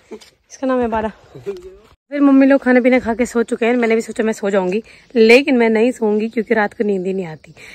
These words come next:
इसलिए बहुत देर तक फिर फ़ोन छेड़ते हैं, फिर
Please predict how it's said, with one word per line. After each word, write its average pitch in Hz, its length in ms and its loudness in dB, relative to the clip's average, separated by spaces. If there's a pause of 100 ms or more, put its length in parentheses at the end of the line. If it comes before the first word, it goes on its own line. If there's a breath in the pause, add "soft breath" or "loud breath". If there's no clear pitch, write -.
(200 loud breath)
इसलिए 226 420 0 (280 soft breath)
बहुत 214 180 -2
देर 208 180 2
तक 208 140 -4
फिर 220 100 0
फ़ोन 214 300 0
छेड़ते 196 440 -4
हैं, 196 180 -2
फिर 196 300 -2